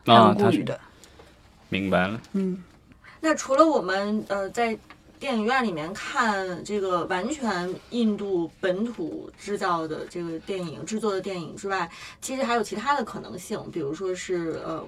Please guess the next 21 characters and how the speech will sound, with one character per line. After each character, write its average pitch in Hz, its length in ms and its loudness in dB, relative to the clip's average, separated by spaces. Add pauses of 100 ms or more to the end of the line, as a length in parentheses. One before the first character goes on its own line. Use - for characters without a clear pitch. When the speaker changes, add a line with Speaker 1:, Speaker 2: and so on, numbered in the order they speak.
Speaker 3:
中 220 180 0
国 180 180 0
和 185 120 -6
印 220 180 0
度 202 100 -2
的 190 80 -2
一 190 80 -4
些 208 220 -4
合 190 160 -8
拍 285 240 -4
的 220 80 -6
方 170 280 -8
式， - 200 -8
或 233 200 -2
者 170 100 0
甚 302 280 0
至 175 100 -4
是 175 200 -4
说， 180 300 -2 (340)
哎， 190 120 -2
当 208 380 2